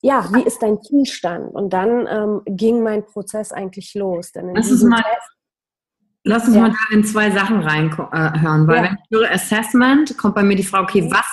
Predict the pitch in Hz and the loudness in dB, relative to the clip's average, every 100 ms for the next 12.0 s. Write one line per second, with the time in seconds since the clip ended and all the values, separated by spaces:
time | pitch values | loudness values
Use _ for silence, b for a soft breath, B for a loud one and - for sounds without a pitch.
0 | - 202 190 208 190 190 - 196 180 175 | 0 2 2 0 -2 -4 0 0 0 0
1 | 170 170 170 - - 247 226 247 262 233 | 0 0 -2 -4 -2 -2 -2 -4 -4 -4
2 | 277 311 262 185 208 190 - - - _ | -6 -6 -8 -6 -4 -4 -6 -20 -20 _
3 | _ _ - 226 233 226 226 233 240 226 | _ _ -4 -2 0 2 2 2 0 -4
4 | 208 214 208 202 - 220 214 202 220 214 | -4 -2 -2 -2 2 2 2 -2 -2 0
5 | 196 208 190 202 208 196 185 - 214 233 | 2 2 2 0 0 -2 -2 -2 2 4
6 | 233 262 - _ _ _ _ _ _ - | 4 2 0 _ _ _ _ _ _ -2
7 | 208 208 202 214 180 214 240 226 214 208 | 0 2 2 2 2 -2 0 0 2 0
8 | 208 202 185 160 175 190 196 190 165 - | -2 -4 -4 -4 -2 -2 0 2 0 -4
9 | - 190 208 185 214 208 262 240 254 247 | -8 -4 0 2 2 2 2 4 4 4
10 | 247 196 190 185 185 175 190 175 180 185 | 2 0 -2 -2 -2 0 0 2 0 -2
11 | - 233 233 226 208 202 - 185 151 156 | 0 4 4 4 0 -4 -6 -4 -4 -6